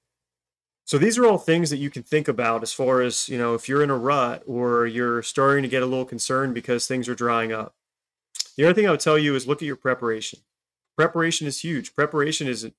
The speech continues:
extremely important in sales because we get calls all day long with fires where we have to put 'em out. And we get calls from people in the office asking us for do,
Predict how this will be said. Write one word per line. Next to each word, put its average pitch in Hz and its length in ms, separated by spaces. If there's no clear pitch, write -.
extremely 185 460
important 131 340
in 107 80
sales 143 380
because 120 600
we 135 180
get 165 220
calls 160 300
all 156 120
day 156 140
long 143 340
with 120 160
fires 127 560
where 117 120
we 123 100
have 127 160
to - 80
put 139 200
'em 123 100
out. 127 340
And 123 440
we 123 100
get 131 160
calls 135 260
from 113 100
people 135 220
in 131 40
the 131 80
office 139 380
asking 123 320
us 127 100
for 123 140
do, 135 240